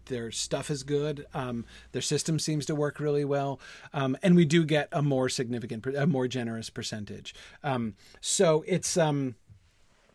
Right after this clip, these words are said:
it's, uh, um, yeah, um, right. Uh, yeah. Anyway, so, um, anyway, so it's, uh, I, it's, it's been good,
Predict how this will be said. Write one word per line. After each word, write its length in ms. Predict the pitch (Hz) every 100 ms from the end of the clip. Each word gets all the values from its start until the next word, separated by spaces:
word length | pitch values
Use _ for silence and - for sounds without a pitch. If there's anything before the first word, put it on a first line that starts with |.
| _ - - -
it's, 320 | 185 156 -
uh, 420 | 165 139 131 120 110 _ _ _ _ _ _ 151
um, 460 | 139 120 113 101 _ _ _ _ - _ _ _ _ _ _ _ _ _ _ _ -
yeah, 280 | 165 131 110 _ -
um, 440 | 147 135 123 117 - _ _ _ _
right. 240 | 170 143 - _ - -
Uh, 100 | 151 156
yeah. 280 | 160 113 95 - -
Anyway, 380 | 208 175 135 123
so, 360 | - 185 170
um, 360 | 160 151 143 127 - - - - - _ _
anyway, 260 | 269 285 254
so 220 | - 269 247
it's, 320 | 240 - -
uh, 380 | 240 226 220 202 165 _ - -
I, 140 | - 185 175
it's, 220 | 208 -
it's 180 | 220 -
been 140 | 208
good, 160 | 196